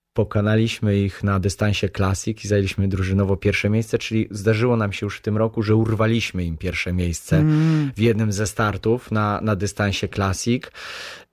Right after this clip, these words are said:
Speaker 1: Jak to się, jak to Sebastian powiedział, oni też popełnili pewne błędy i na przykład w Gliwicach, które były w lutym, u nich doszło tak, że, mm, d-, też wytłumaczę, na czym polega punkta-, y, sama, mm, drużynówka. W Ranmagedonie,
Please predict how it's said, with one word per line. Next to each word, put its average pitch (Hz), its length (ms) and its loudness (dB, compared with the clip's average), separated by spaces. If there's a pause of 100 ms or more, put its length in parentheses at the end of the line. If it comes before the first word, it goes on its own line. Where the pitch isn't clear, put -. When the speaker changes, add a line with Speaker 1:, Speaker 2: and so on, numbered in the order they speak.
(260)
Speaker 1:
Jak 123 180 2
to 127 120 0
się, - 160 -4
jak 123 220 4
to 127 140 2
Sebastian 113 460 0
powiedział, 113 500 4
oni 113 160 2
też 127 140 2
popełnili 110 480 4
pewne 104 280 2
błędy 110 420 2
i 113 40 2
na 110 80 2
przykład 104 300 -2
w 98 100 -4
Gliwicach, 107 460 2
które 107 280 2
były 107 260 4
w 98 60 0
lutym, 110 460 2 (460)
u 113 100 0
nich 107 180 2
doszło 107 260 2
tak, 104 200 0
że, 101 420 2
mm, 101 180 0
d-, 98 140 -8 (480)
też - 300 0
wytłumaczę, 120 480 2
na 120 120 0
czym 113 140 -4
polega 113 400 4
punkta-, 110 360 -2
y, 110 580 4
sama, 107 480 2
mm, 107 240 2
drużynówka. 110 680 2 (420)
W - 60 -6
Ranmagedonie, 110 640 4